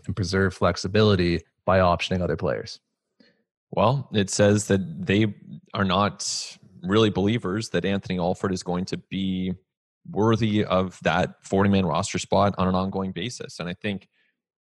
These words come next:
Speaker 2: it's clearly not to do with his speed, and I don't think it's to do with his defense, but, uh, you know, Buck and Dan have been talking about this on the broadcast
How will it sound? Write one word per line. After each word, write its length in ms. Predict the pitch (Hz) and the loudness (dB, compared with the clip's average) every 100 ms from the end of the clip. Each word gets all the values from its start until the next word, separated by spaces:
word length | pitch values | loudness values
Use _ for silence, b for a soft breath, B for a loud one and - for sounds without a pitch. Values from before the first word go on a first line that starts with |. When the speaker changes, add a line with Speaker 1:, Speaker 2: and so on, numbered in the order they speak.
| _ _ _ - | _ _ _ -12
Speaker 2:
it's 220 | 110 - | -10 -10
clearly 440 | - 127 143 123 | -6 0 2 2
not 240 | 95 92 90 | 0 -2 -2
to 80 | 92 | 0
do 140 | 101 | 0
with 100 | 95 | 0
his 140 | - | -2
speed, 500 | - - 123 90 85 - | -8 -4 -4 -2 -4 -6
and 120 | 85 | -4
I 80 | 90 | -2
don't 180 | 107 | -2
think 140 | 92 92 | -2 -6
it's 120 | - | -6
to 80 | 87 | -2
do 120 | 90 | -2
with 100 | 82 | -2
his 140 | - | -6
defense, 560 | - 110 - 73 90 98 | -6 -6 -4 -6 -8 -10
but, 280 | - 85 80 - | -2 0 0 -4
uh, 80 | 92 | -6
you 100 | 101 | -2
know, 180 | 90 87 _ - - - | -4 -4 _ -20 -20 -4
Buck 260 | - 104 - | 2 2 2
and 100 | 95 | -4
Dan 300 | 95 98 104 | -2 -2 -2
have 80 | 98 | -2
been 80 | 92 | -2
talking 320 | 92 98 101 | -2 0 0
about 180 | 92 92 | 0 0
this 200 | 98 90 | -4 -4
on 40 | |
the 60 | 82 | -4
broadcast 720 | 87 127 151 90 95 104 | 0 0 0 -2 -2 -4